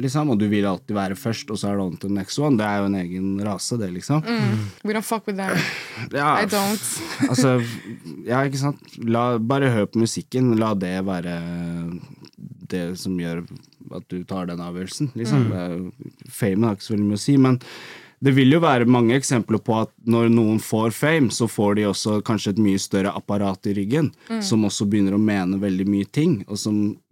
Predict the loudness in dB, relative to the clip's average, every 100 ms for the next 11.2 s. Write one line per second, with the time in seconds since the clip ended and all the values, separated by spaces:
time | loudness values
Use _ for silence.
0 | _ -4 -4 -6 -16 -14 -8 -6 -4 -2
1 | 0 -2 -4 -4 -2 -2 -4 -4 -2 -4
2 | -10 -20 -20 -4 -2 -2 -4 -4 -4 -2
3 | -2 -2 -2 -4 -4 -4 -6 -4 -6 -6
4 | -2 0 0 0 -2 -6 _ _ -4 -2
5 | 0 0 -2 -2 -2 0 0 0 -2 -2
6 | -2 -4 -6 -4 0 0 -2 -6 0 0
7 | 0 -2 -2 -2 -4 -2 -6 -4 -4 -4
8 | -8 -10 -6 -6 -6 -6 -6 -6 -8 -8
9 | -8 -10 -14 -20 _ -8 0 0 0 -2
10 | -2 -4 -6 -6 -4 -4 -4 -2 -4 -6
11 | -6 -6